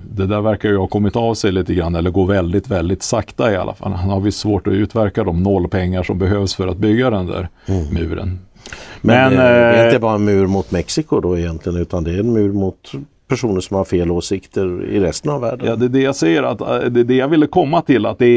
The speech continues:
Speaker 1: är, man bygger liksom en slags virtuell mur
Speaker 2: Mm.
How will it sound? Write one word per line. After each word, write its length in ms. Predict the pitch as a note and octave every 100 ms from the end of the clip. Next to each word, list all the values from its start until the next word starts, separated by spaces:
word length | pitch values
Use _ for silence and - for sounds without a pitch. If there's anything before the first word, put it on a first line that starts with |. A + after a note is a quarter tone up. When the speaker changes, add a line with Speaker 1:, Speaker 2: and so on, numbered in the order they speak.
| A#2+
Speaker 1:
är, 40 | B2+
man 420 | A#2+ A#2 A#2 B2 - D3+
bygger 340 | B2+ B2+ C3+ D#3
liksom 320 | C#3+ - A#2+
en 80 | A#2
slags 220 | A2+ G2+
virtuell 800 | A2+ A#2+ - A#2+ D3 F#3+ C3 A2+
mur 460 | G#2 G2 G2+ A#2 A2+
Speaker 2:
Mm. 260 | A2 G#2+